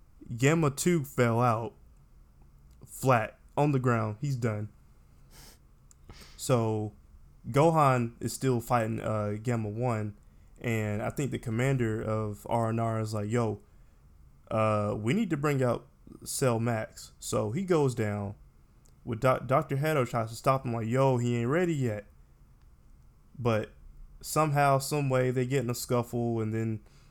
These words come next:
uh, they're banging on the, uh,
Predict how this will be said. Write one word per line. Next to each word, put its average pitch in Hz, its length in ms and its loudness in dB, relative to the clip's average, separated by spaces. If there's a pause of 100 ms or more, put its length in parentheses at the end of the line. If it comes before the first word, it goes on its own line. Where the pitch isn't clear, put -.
(240)
uh, 107 360 0 (100)
they're 117 220 0
banging 123 420 2
on 120 220 2
the, 110 600 0
uh, 117 400 -6